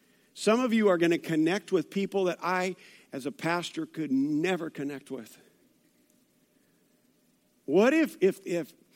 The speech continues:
whatever you sell, whatever service you do, what if, what if,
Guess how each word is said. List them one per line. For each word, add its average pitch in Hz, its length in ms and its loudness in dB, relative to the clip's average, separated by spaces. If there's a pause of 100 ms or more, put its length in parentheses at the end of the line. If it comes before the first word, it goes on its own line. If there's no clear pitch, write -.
(380)
whatever 208 480 2
you 240 240 2
sell, 208 480 2
whatever 226 420 4
service 208 560 0
you 208 120 -4
do, 180 180 4
what 220 160 4
if, 262 260 0
what 233 220 4
if, 226 280 2